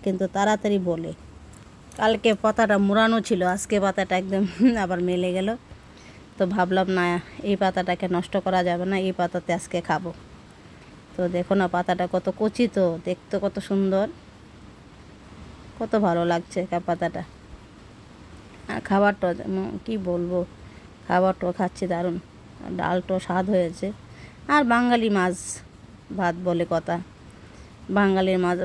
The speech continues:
পাতে যদি মাছ হয়, তো মাছের গন্ধে গন্ধে বাঙালি এক থালা ভাত পরিষ্কার করতে পারে। সে, সেই বাঙালির মধ্যে আমিও এক বাঙালি।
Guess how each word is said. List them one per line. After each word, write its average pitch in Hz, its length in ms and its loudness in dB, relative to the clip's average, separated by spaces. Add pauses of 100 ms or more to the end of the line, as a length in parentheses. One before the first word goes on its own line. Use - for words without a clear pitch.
(120)
পাতে 254 300 2
যদি 190 220 0
মাছ 180 280 2 (120)
হয়, 214 240 4 (1000)
তো - 80 -8
মাছের 180 360 2
গন্ধে 190 300 2
গন্ধে 202 260 2
বাঙালি 190 460 2 (280)
এক 196 280 0
থালা 185 200 4
ভাত 175 220 2
পরিষ্কার 202 380 0
করতে 175 300 -2
পারে। 170 240 0 (460)
সে, 175 80 -4 (440)
সেই 214 180 2
বাঙালির 190 460 2
মধ্যে 185 260 0
আমিও 185 280 2
এক 180 240 2
বাঙালি। 180 420 0